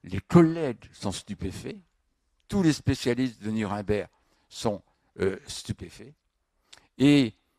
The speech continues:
le seul collègue français qui, avant nous, avait travaillé sur, euh, Don Dieu de Vabre est stupéfait lui aussi. Il s'appelle Jean Danet,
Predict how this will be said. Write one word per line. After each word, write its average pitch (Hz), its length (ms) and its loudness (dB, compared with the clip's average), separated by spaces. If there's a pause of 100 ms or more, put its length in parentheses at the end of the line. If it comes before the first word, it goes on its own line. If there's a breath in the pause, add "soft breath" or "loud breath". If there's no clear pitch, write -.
(200)
le 120 120 4
seul 233 320 6
collègue 165 460 4
français 123 680 -6
qui, 113 180 -2
avant 127 240 2
nous, 127 260 -2 (480)
avait 104 220 -6
travaillé 113 580 -8
sur, 95 460 -14
euh, 92 120 -10 (480)
Don 107 200 2
Dieu 98 240 -6
de 87 40 -14
Vabre 110 380 -4 (600)
est 101 180 -6
stupéfait - 800 0 (200)
lui 101 200 -20
aussi. 156 360 -18 (600 soft breath)
Il 107 100 -14
s'appelle 123 560 4 (120)
Jean 143 300 0
Danet, 120 520 2